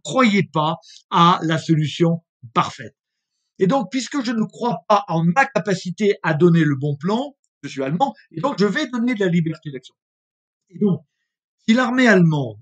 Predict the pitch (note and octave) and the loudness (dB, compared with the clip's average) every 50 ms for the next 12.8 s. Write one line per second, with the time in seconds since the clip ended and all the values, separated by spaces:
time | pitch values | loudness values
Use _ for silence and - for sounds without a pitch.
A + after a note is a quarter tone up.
0 | _ - E3 F3+ F#3+ G3 E3 - - B3 B3+ C4 C4 B3 A#3 - _ _ _ _ | _ 0 4 4 4 4 2 -2 -2 0 2 2 2 0 0 -4 _ _ _ _
1 | _ _ _ _ _ _ _ _ - A3 G3 - - G3+ F3 - F3 E3+ E3 C#3+ | _ _ _ _ _ _ _ _ 2 2 2 2 -2 -6 -4 0 2 2 2 2
2 | - - - _ - - - - - - _ - F3+ F#3 G3+ G3+ G3 F#3 - - | -2 -6 -12 _ -20 -20 -20 -20 -20 -16 _ -4 0 2 4 4 4 2 0 -4
3 | _ _ _ E3 D#3 D3+ D3 D3 D3+ D#3 D3 D3 D#3 F#3 A3 A3 A#3 A#3+ A3 G#3+ | _ _ _ -8 -6 -6 -6 -6 -4 -4 -2 2 2 4 4 4 4 2 0 -2
4 | G#3+ - - G3 F3+ D3+ D3 E3 F3 F#3+ G3+ G3 F#3 E3+ E3 E3+ - D3 C3+ B2+ | -4 -2 0 0 0 2 4 4 4 6 6 6 4 4 2 -2 -6 -10 -10 -10
5 | A#2 D3 D3 D3 D3 C#3 C3 - - F3+ G3 F3 - - C4 B3+ G#3+ C#3 - - | -8 -6 -4 -4 -4 -4 -6 -2 -2 -2 -2 -2 -2 -4 -2 -2 -2 -2 -4 -8
6 | B2 A#2 - - - E3 D3+ D#3+ D#3 D#3 C#3+ C#3 D3 F3 A#3+ B3+ C#4 C4 - - | -16 -16 -14 -6 -4 -2 -2 -2 -4 -8 -8 -6 -6 -6 -4 -2 -2 -2 -2 -2
7 | F3+ F3 D#3+ D#3 D#3+ D#3 D#3 E3 E3 F3 E3 C#3 C#3 - - - - A3+ A3 F3+ | -2 -2 0 0 0 -2 -2 0 0 0 0 -2 -6 -14 -14 -4 -2 0 0 0
8 | E3+ C#3+ C#3 D3 D3 - - F3 E3+ E3 D3 C#3+ A2+ - _ - - - - _ | 0 -2 -4 -6 -4 0 2 4 4 4 2 -2 -8 -14 _ -20 -20 -20 -20 _
9 | - - - D3+ D#3+ D#3+ D3+ C#3 C#3 D3 E3+ F3 D#3+ E3+ F#3 F#3+ F#3+ F3 E3 - | -14 -6 -6 -4 -4 -4 -6 -6 -2 0 2 2 4 4 4 4 4 2 0 -2
10 | - - D3+ C3 B2+ B2+ B2+ C3 C3 C3 B2+ B2+ C3 C3+ F3 G#3+ F#3 D3+ D3+ G#3 | -10 -16 -12 -10 -8 -6 -6 -6 -8 -10 -10 -12 -8 -4 -4 -4 -2 -2 0 -2
11 | G#3 - - D#3+ D3 - D#3+ D#3 F3 G#3+ G#3 - C4+ C4 A3+ - C#3+ D3 C#3 - | -2 -2 -4 -4 -4 -2 -2 -2 -2 -2 -4 -2 -2 -2 -2 -2 -2 -4 -4 -2
12 | - G#3+ G3 B3+ C4+ A#3+ E3+ D3 - - D3 C#3+ D#3 D3 - - | -4 -4 -2 -2 -2 -2 -4 -4 -6 -6 -4 -4 -4 -4 -6 -10